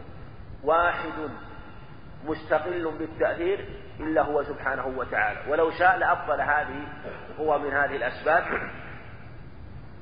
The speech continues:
ولهذا سيأتي في كلام صنف رحمه الله أن بعض الأسباب، آه، تكون معنوية وفيها حكمة باعثة ولها تأثير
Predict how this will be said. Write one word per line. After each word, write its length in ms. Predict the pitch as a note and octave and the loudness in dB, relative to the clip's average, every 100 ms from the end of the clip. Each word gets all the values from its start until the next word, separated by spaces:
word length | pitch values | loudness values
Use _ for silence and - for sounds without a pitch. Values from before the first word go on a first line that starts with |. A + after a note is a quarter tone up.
| - - - - - - - | -14 -14 -14 -14 -14 -14 -2
ولهذا 600 | D3 D#3 E3+ F#3 E3+ F3+ - - - - - - | 2 4 6 6 4 2 0 -6 -10 -12 -12 -2
سيأتي 320 | E3 E3+ D#3+ | 2 2 2
في 140 | D3+ C#3+ | -4 0
كلام 220 | D3 C#3+ | 4 4
صنف 200 | C3 C#3+ | 2 -2
رحمه 440 | C#3 C3+ C#3+ B2+ C3 | 0 0 0 -2 -2
الله 400 | C#3 E3 D#3+ C#3+ | 0 0 0 -2
أن 260 | D3 D3 | 0 4
بعض 200 | E3+ D3+ | 4 4
الأسباب، 600 | D3+ C#3 - - D3+ F3 - - - - - - - - - A#2+ | 2 0 -2 0 2 2 0 -8 -12 -14 -14 -14 -14 -14 -14 -10
آه، 540 | B2 B2+ B2+ B2 A#2 - - - | -8 -6 -4 -4 -6 -10 -12 -10
تكون 380 | C3 E3 E3+ D#3 | -4 -2 0 2
معنوية 760 | C3+ C#3 D3+ D#3 D3+ D3 C#3+ C#3+ - - | 2 2 -2 -2 -2 2 0 0 -12 -6
وفيها 340 | C3+ D#3 D3+ | -4 0 2
حكمة 420 | C#3 D#3+ D#3 C#3 C3 | 2 0 -6 -4 2
باعثة 520 | D3 D3+ C#3+ C#3+ C#3+ - - - | 4 4 4 -2 -4 -4 -12 -2
ولها 260 | C#3+ D3+ C#3 | 2 4 4
تأثير 500 | C#3+ B2+ C#3 C3+ | 4 0 0 -4